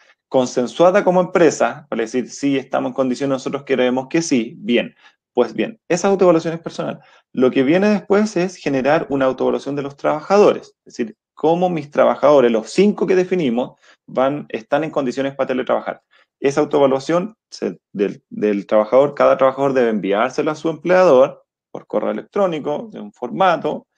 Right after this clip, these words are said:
eh, único hoy día, ya es único, eh, para todas las mutuales,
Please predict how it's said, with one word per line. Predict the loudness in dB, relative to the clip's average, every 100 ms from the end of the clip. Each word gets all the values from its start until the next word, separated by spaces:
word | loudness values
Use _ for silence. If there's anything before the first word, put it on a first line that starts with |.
| _ -20 _ _
eh, | -2 0 0 -2 -4 -6 -14 _
único | -4 -2 -4 -4 -4
hoy |
día, | -2 0 0 -4 _
ya | -12 -8 -8
es | -8
único, | -8 -6 -8 -10 -12 _ _
eh, | -2 0
para | 0 2
todas | 2
las | 0
mutuales, | -2 2 4 4 0